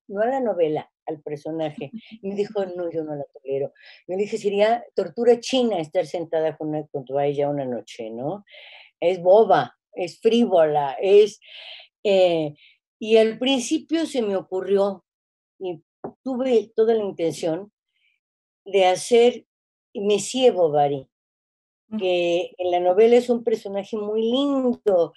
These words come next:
Speaker 2: Muy
Speaker 1: y,
Speaker 2: ingenuo,
Speaker 1: y que
Speaker 2: ¿no?
Speaker 1: al final, muy, y muy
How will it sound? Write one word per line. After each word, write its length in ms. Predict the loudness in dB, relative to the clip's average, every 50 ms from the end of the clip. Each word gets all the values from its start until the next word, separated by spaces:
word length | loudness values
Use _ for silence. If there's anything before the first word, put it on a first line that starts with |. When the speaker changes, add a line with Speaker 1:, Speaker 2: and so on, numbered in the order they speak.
| -18 -20 -20 -20 -20 _ _ _
Speaker 2:
Muy 140 | -2 0 2
Speaker 1:
y, 80 | 2
Speaker 2:
ingenuo, 260 | 2 2 2 0 -2
Speaker 1:
y 120 | -6 -10 -2
que 100 | -2 -2
Speaker 2:
¿no? 40 | -2
Speaker 1:
al 60 | 0
final, 300 | -2 -4 -4 -2 -4 -4 -6 -10 -20 _ _ _ _ _ _ _ _ _ _ _ _
muy, 500 | -4 -2 0 2 2 0 0 -2 -4 -6 -8 -16 -20 -20 -20 _ _ _ _ _
y 80 | -6 -4
muy 200 | -2 0 0 -2